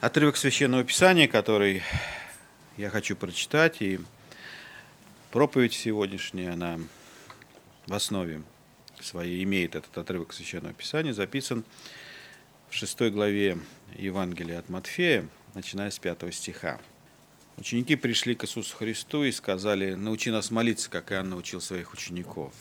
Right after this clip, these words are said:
И Иисус учит их и говорит:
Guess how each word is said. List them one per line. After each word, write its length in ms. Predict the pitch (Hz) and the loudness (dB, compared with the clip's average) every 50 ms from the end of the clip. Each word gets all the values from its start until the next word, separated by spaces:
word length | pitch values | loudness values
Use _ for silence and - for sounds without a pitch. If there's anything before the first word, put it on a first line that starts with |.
| - - - | -20 -20 -18
И 180 | - - 82 78 | -16 -14 -14 -12
Иисус 460 | 76 - - 101 101 98 - - - - - - - | -12 -12 -12 -12 -12 -12 -12 -10 -8 -8 -8 -6 -2
учит 340 | 120 123 117 - 113 98 - | -2 -2 0 0 -2 -2 -2
их 240 | 95 82 - - - - - - - - - - - - - - - - - - - - - - - - - - - - - - | -4 -4 -4 -6 -14 -18 -20 -20 -20 -20 -20 -20 -20 -20 -20 -18 -16 -14 -14 -14 -14 -16 -16 -18 -18 -20 -20 -20 -20 -12 -4 -2
и 80 | 113 | -2
говорит: 460 | 104 104 110 110 113 113 113 107 - | 2 4 6 8 8 10 8 6 4